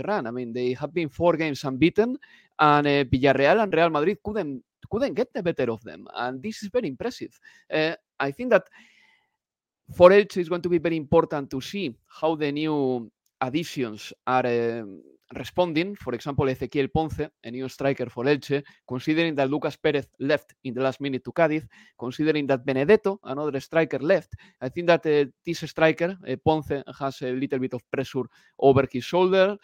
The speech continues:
Um, and yes, I think that Elche, they could capitalize here. I could go, however, for the first half draw. I think that Mendilibar will try to make the game a little bit cagey. That pays, uh,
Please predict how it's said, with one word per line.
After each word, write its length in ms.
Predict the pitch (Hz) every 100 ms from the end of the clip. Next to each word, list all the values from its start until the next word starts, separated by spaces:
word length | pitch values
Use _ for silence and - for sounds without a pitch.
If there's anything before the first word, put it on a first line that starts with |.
| _ _ 123
Um, 640 | 127 127 131 127 123 123 139 - - -
and 220 | 135 135
yes, 280 | 147 120 - -
I 120 | 160
think 160 | 165 160
that 200 | 147 - -
Elche, 560 | 147 139 - 160 143 120
they 140 | 131
could 200 | 127 123
capitalize 500 | 143 131 127 113 110 -
here. 260 | 143 123 - - - -
I 100 | 170
could 160 | 247
go, 280 | 233 208 -
however, 480 | - 156 170 156 135 - _ _
for 200 | - 135
the 180 | 143 139
first 300 | 180 175 -
half 160 | 196 -
draw. 240 | 175 160 196 -
I 80 | 127
think 180 | 156 151
that 140 | 139
Mendilibar 440 | 139 135 139 135
will 180 | 127 135
try 220 | - 139
to 140 | 127 127
make 220 | 127 120
the 100 | 123
game 240 | 131 123
a 60 | 117
little 220 | 123 120
bit 160 | 117 120
cagey. 460 | 165 165 - 180 - -
That 240 | 127 127 -
pays, 260 | 131 120 -
uh, 320 | 117 113 113